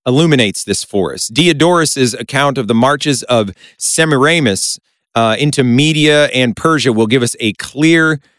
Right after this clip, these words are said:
notion of the preparation of the way for a royal expedition. In her march to Ecbatana, she came to the Za-, Zarkian mountain, which, extending many furlongs and being full of craggy precipices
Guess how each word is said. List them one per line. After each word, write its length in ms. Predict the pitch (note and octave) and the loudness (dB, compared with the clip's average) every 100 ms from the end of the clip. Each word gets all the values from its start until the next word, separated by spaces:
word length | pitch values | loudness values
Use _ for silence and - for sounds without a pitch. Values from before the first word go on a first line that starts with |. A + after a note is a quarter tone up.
| _ - | _ -4
notion 460 | A2+ D3 C#3+ D3 C#3+ | 0 2 2 -2 -2
of 240 | C3 A#2 | -2 0
the 120 | A2+ | 0
preparation 520 | G#2+ C#3+ - C3 C3 C3+ | 0 -2 0 0 0 -2
of 60 | |
the 80 | A#2 | 0
way 260 | A2+ B2+ B2+ | 2 2 0
for 180 | B2+ | 0
a 40 | G#2+ | 0
royal 360 | A#2 C3 B2 A#2+ | 2 2 2 0
expedition. 800 | B2 - - G2 A#2 - D2 C#2 _ _ _ _ - | -4 -6 -6 -2 0 -2 -8 -14 _ _ _ _ -4
In 120 | C#3+ | 0
her 120 | F#3 | 2
march 540 | G3+ F#3 E3+ C#3 - - | 2 2 0 -4 -8 -2
to 260 | C3 A#2+ - | 2 2 2
Ecbatana, 1000 | C3+ D#3 - A#2+ A2 - D#3+ D3+ F#2 E2+ _ _ - | -2 -2 -4 -4 -4 -2 0 0 -2 -8 _ _ -12
she 220 | - C3 | -6 -4
came 420 | - D#3+ G3 G#3 | -2 0 2 0
to 160 | - E3 | 0 0
the 140 | C3 | 0
Za-, 340 | A2 - C3+ A#2+ - | 0 0 -2 -2 -8
Zarkian 680 | F2 - B2+ G#2 - F#3+ F#3 | -10 -2 0 0 0 0 2
mountain, 460 | C3 B2+ A2+ F2 G2 | 2 0 -2 -6 -4
which, 420 | F#2+ D#3 - - _ _ _ | 0 0 -2 -8 _ _ _
extending 800 | A#2 - - E3 E3 D3 C3+ B2 _ _ _ _ - | -6 -4 0 0 2 2 0 -2 _ _ _ _ -2
many 380 | A#2+ D3+ F#3 F#3 | 2 2 2 0
furlongs 720 | - D#3 D3+ C3+ C3 D3 B2+ | 0 0 2 2 2 0 0
and 160 | A#2 | 0
being 220 | G#2+ D3 B2+ | 2 2 2
full 200 | D#3 E3+ | 0 0
of 100 | B2 | 0
craggy 400 | - C#3+ D3 D3 | 0 0 0 -2
precipices 800 | - B2 - - - F2 F#2 | 0 -2 -4 -10 -6 -2 -4